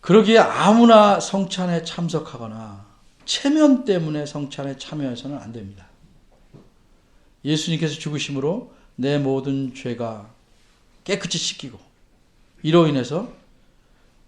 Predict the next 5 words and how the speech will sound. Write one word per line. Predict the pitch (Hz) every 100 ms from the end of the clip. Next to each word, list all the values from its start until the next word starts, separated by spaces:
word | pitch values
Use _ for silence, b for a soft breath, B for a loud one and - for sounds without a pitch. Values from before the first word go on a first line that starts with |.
| -
어, | 104 107
하나님과 | - - 185 180 170 156 151
언약을 | 127 147 147 147 139
맺어졌고 | 120 123 107 - 120 196 - _ _ _ _ _
그래서 | - 127 135 143